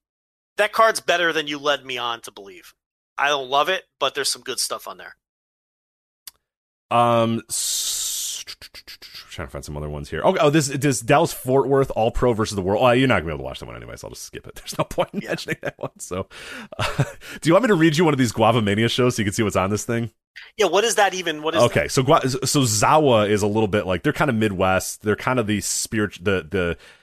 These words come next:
Speaker 2: the bad on purpose spiritual successor of Zero One U S A, which is exactly what Zero One U S A needed to be, was more bad on purpose.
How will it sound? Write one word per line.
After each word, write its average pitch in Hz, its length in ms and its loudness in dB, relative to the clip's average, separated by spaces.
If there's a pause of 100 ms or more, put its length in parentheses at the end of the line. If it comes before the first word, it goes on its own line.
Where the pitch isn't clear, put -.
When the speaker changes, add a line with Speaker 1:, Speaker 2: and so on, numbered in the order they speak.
(240)
Speaker 2:
the 139 100 6
bad 131 300 4
on 135 120 4
purpose 117 400 0
spiritual 110 440 0
successor 98 640 -2
of 82 80 -4
Zero 95 280 0
One 90 180 0
U 90 140 0
S - 140 -6
A, 90 300 -2 (1040)
which 90 140 -6
is 92 60 -6
exactly 98 320 0
what 92 120 -2
Zero 95 220 2
One 92 140 0
U 95 140 0
S 90 120 -2
A 95 80 0
needed 87 260 -6
to 78 60 -12
be, 87 160 -4
was 80 200 -6 (200)
more 92 440 -2
bad 101 240 2
on 98 120 0
purpose. - 560 -4